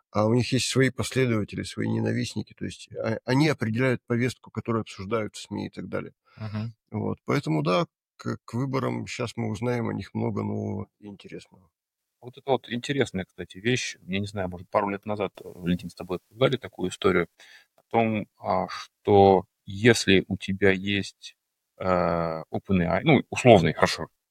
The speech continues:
Speaker 3: условный, как бы, Open A I, э, то есть компания, которая проникла практически в каждый чайник, и люди общаются с их, э, чат-ботом, назовем его так,
Speaker 2: Мгм.
Speaker 3: и доверяют, а очень многие люди впали в зависимость, действительно доверяют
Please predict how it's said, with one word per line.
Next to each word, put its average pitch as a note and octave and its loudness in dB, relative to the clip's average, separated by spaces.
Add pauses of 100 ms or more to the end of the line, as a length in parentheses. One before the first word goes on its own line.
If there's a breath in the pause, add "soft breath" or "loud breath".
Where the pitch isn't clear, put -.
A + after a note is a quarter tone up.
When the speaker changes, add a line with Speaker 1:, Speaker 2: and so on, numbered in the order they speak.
Speaker 3:
условный, F2 0
как D#2 -8
бы, D#2 -6
Open F2 -8
A B2+ -2
I, D3+ 2
э, F2 0
то - -10
есть - -8
компания, F#2+ 2
которая D#2+ -6 (340 loud breath)
проникла F2+ 0
практически - -12
в - -20
каждый E2+ -2
чайник, E2 -2
и D#2+ -12
люди E2 -8
общаются E2 -4
с - -14
их, - -10
э, D#2+ -8 (1300)
чат-ботом, - -2 (140)
назовем D#2 -14
его D#2+ -10
так, - -6 (240 loud breath)
Speaker 2:
Мгм. B2 0
Speaker 3:
и G3 0
доверяют, G2+ -2
а E2+ 0
очень G#2+ 0
многие B2 2
люди F2 -2
впали F2 -6
в E2 -10
зависимость, F2+ -12
действительно F2 -16
доверяют F2+ 2